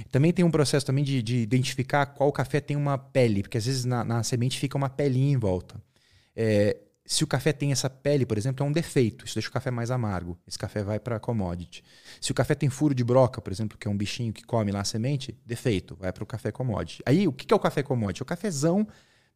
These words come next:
zoado, é o que tem de pior, que sobrou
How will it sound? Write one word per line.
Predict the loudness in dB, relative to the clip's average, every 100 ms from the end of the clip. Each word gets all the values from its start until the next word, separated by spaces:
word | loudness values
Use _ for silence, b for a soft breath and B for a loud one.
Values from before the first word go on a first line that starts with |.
| _ _ _
zoado, | -8 2 6 8 6 4
é |
o | 2
que | 0
tem | 0 0
de |
pior, | 2 6 8 8 6 2 -14 _
que | 0
sobrou | 4 4 6 8 8 6 0